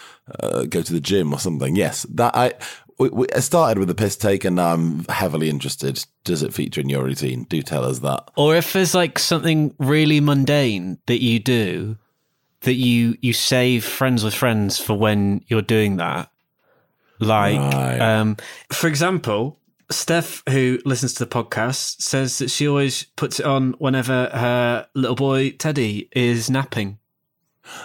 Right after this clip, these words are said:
Speaker 1: Oh, that's nice. So are we the soundtrack to that little boy's sleep? Are we sort of inf-, infesting his dreams?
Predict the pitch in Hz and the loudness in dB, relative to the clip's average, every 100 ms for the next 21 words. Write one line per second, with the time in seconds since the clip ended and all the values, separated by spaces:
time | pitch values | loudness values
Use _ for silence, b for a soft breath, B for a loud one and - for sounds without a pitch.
0 | - 247 233 254 214 - 101 71 - 82 | -8 -4 0 0 0 -2 -2 -2 -2 -4
1 | 87 - 143 185 - - - - 147 135 | -2 0 2 2 0 0 -2 0 0 0
2 | 117 - - - 110 101 98 - - 98 | -2 -4 -6 -2 0 2 0 -2 -2 0
3 | - 95 101 90 80 90 90 87 - - | 0 -2 -2 -2 0 2 2 0 -4 -8
4 | - - - 113 113 - 87 92 95 - | -6 -4 -2 -2 -2 -4 -2 -2 -2 -6
5 | 85 76 - 76 90 82 - - 92 98 | -6 -8 -6 -2 -2 -4 -6 -4 -2 -4
6 | 92 92 87 87 78 101 87 58 50 50 | -4 -4 -2 -4 -2 0 0 -2 -6 -8
7 | - | -8